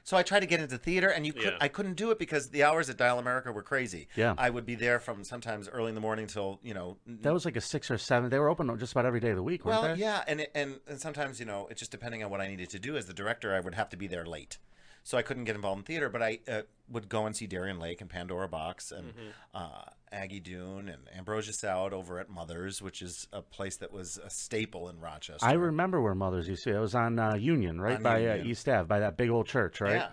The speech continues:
Speaker 3: Yeah.
Speaker 1: And so I'd go to see them, and I was like, "Oh, it's fantastic." But they were pretty. And I was like, "Eh."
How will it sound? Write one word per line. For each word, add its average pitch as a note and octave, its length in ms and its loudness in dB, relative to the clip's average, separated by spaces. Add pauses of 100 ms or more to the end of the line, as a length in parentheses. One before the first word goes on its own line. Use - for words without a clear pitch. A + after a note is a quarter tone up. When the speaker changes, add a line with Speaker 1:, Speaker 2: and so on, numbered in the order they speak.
(300)
Speaker 3:
Yeah. A2+ 180 0
Speaker 1:
And B2+ 140 -10
so D#3 120 4
I'd C3+ 120 2
go F3 100 -2
to F3 80 -6
see E3+ 180 -4
them, D3 180 0
and B2+ 80 2
I A#2 40 2
was A2 120 -2
like, A2+ 140 -4
"Oh, A#3+ 180 2
it's - 80 -4
fantastic." B2+ 420 -2
But E3+ 120 -6
they C4+ 100 -2
were D#4 100 2
pretty. A3 480 2 (600)
And D#3 100 0
I D#3+ 80 4
was D#3+ 100 2
like, D3 200 -2 (100)
"Eh." F3 300 -12